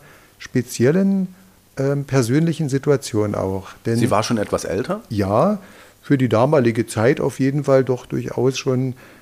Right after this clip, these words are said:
Speaker 1: äh, achtundfünfzig Jahre alt, hat also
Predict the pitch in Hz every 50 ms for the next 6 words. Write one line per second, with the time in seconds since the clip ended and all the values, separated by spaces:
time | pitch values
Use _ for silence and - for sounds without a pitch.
0 | _ _ - 123 117 113 113 - - - 120 - - - 139 127 113 - 143 139
1 | 131 131 - - - - 127 107 - - 101 92 101 113 131 135 156 160 - -
2 | 143 156 175 170 - - - - - - - _ _ _ _ _ _ - 117 -
3 | - - - 131 127 123 139 135 135 139 -